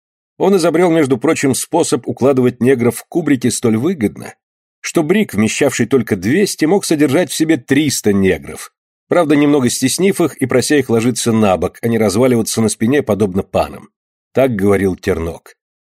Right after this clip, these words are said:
С этого дня торгаш неграми предсказал своему любимцу высокую судьбу.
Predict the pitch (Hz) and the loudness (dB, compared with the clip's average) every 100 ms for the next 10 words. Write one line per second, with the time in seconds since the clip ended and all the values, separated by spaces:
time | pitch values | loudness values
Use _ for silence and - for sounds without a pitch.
0 | _ _ - - 170 151 147 117 151 139 | _ _ -8 -4 0 2 0 2 0 2
1 | 117 104 127 - 107 131 117 117 117 104 | 0 0 0 0 0 0 0 0 0 -2
2 | 101 - 95 98 113 - 92 101 92 85 | -6 -4 -2 0 -2 -2 -2 0 0 -2
3 | 95 120 101 - 107 - 90 87 - 104 | -2 -2 -2 0 0 0 -6 -6 -2 -2
4 | - 85 - 82 76 69 - | -2 -10 -10 -12 -14 -18 -20